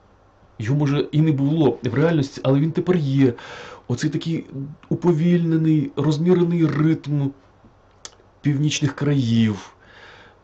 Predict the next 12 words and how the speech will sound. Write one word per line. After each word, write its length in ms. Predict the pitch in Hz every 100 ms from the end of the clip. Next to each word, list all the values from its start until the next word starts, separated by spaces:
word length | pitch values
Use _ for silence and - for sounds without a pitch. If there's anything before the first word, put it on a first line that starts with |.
| -
е, 80 | 120
з 300 | 98 101 - _ _ _ - -
вуаллю 640 | 120 135 151 151 147 139
романтики. 800 | 143 139 127 120 113 117 120 117 -
І 80 | 135
як 180 | 160 143
живі 360 | 147 180 170
повстають 400 | 147 139 - 151
всі 120 | - 135
ці 140 | 151
ландшафти, 640 | 151 156 - 151 139 -
пейзажі. 720 | 131 143 131 139 135 123 123